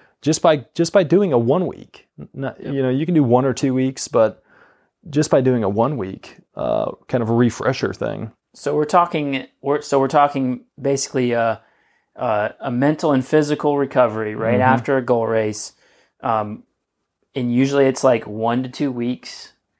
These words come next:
Speaker 2: Um, usually if it's, like, a, you know, marathon, uh, well, a marathon, probably a, a two weeker,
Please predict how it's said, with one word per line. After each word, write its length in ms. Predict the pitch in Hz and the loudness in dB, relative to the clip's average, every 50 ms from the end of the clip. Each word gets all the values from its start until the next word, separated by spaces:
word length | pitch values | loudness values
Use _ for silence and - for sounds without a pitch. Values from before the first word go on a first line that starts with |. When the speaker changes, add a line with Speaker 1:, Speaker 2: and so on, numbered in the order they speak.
| _ _ _ _ - | _ _ _ _ -2
Speaker 2:
Um, 480 | 123 117 113 110 107 104 101 104 - - _ _ _ _ _ _ _ _ _ _ _ _ _ _ _ | 0 2 2 2 2 0 -4 -10 -16 -18 _ _ _ _ _ _ _ _ _ _ _ _ _ _ _
usually 480 | - 131 120 131 147 143 143 139 135 | -10 -6 -2 -2 0 2 4 4 4
if 160 | 131 127 - 135 | 4 4 2 -2
it's, 260 | 123 - - - - | -4 -4 -6 0 0
like, 220 | 135 127 123 - | 2 2 2 2
a, 440 | 135 131 131 135 135 135 135 135 135 - - - - _ _ | 2 2 2 2 2 0 0 -2 -4 -8 -14 -20 -20 _ _
you 140 | - 160 143 | -8 -4 -2
know, 320 | 127 120 120 117 117 - - _ _ _ | -2 0 -2 -2 -4 -8 -14 _ _ _
marathon, 1120 | - - 156 156 147 143 143 - - - 135 135 135 135 135 135 131 131 127 127 123 123 - _ _ _ _ _ _ _ _ _ _ _ _ | -10 -4 0 2 2 2 2 0 0 2 2 4 4 4 2 2 0 0 -2 -4 -6 -8 -12 _ _ _ _ _ _ _ _ _ _ _ _
uh, 240 | - 127 123 117 117 - | -4 -2 -2 -2 -2 -2
well, 180 | 135 127 117 113 | 0 2 2 2
a 60 | 113 | 2
marathon, 560 | 123 143 151 147 135 - - 131 127 123 120 | 2 2 2 2 2 2 2 2 2 2 0
probably 520 | 120 - 131 120 117 117 113 113 117 117 113 | 0 2 2 4 2 0 -4 -4 -4 -4 -4
a, 80 | 110 110 _ - - | -6 -10 _ -12 -12
a 60 | 123 117 | -12 -10
two 220 | - - 131 120 | -4 -2 -2 0
weeker, 580 | 113 117 117 113 - - - 117 113 110 - | 0 -2 -2 -4 -4 -6 -6 -4 -6 -8 -10